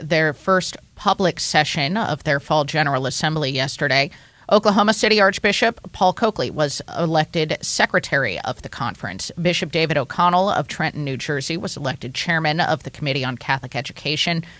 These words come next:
Bishop William Byrne of the Diocese of Springfield, Massachusetts, was elected chairman of the Committee on Communications.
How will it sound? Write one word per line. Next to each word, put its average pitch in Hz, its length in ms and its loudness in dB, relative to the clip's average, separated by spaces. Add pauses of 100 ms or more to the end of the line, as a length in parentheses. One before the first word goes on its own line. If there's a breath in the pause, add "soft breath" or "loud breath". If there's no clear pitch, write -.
(240 loud breath)
Bishop 202 300 2
William 190 340 2
Byrne 196 340 6
of 185 220 2
the 185 80 2
Diocese 175 600 4
of 156 200 0
Springfield, 185 580 -2
Massachusetts, 170 920 -2
was 165 180 0
elected 151 400 0
chairman 170 500 2 (380 soft breath)
of 180 140 2
the 170 80 0
Committee 175 460 2
on 165 200 0
Communications. - 960 -2